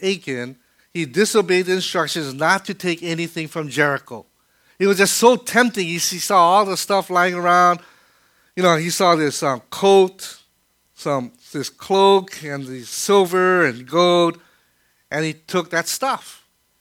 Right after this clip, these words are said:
And because of his disobedience, the disobedience of one guy, you know, one guy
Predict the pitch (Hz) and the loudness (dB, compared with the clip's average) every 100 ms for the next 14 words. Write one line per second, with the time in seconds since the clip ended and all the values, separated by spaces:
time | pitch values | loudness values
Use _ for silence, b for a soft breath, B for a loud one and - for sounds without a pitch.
0 | _ _ _ _ - 175 185 220 247 240 | _ _ _ _ -4 -2 0 0 2 2
1 | 156 170 127 131 196 - 196 156 170 147 | 0 -4 -4 -2 -2 0 -4 -4 -8 -6
2 | 117 101 - 143 180 208 175 196 180 147 | -8 -10 -14 -10 -8 -8 -6 -6 -8 -8
3 | 123 156 202 220 214 185 175 156 131 107 | -8 -4 0 0 -2 -4 -2 0 -2 -6
4 | 92 _ _ _ _ _ - 120 147 170 | -14 _ _ _ _ _ -16 -10 -8 -10
5 | _ _ _ _ _ _ _ _ _ _ | _ _ _ _ _ _ _ _ _ _
6 | - 170 254 254 202 165 135 117 104 | -8 0 2 2 2 2 2 -2 -8